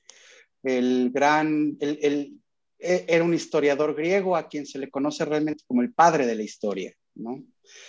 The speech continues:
Eh, su libro Las Historias, precisamente, es la base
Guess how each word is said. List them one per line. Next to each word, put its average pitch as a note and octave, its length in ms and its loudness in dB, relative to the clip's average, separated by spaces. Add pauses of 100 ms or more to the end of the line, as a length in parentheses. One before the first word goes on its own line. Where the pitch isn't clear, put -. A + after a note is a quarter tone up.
(360)
Eh, A#2+ 360 6
su C3+ 260 4
libro C#3 560 4
Las B2 280 0
Historias, C#3 960 2 (220)
precisamente, C3 960 -2 (380)
es D3 320 8
la C#3+ 240 6
base C#3 600 4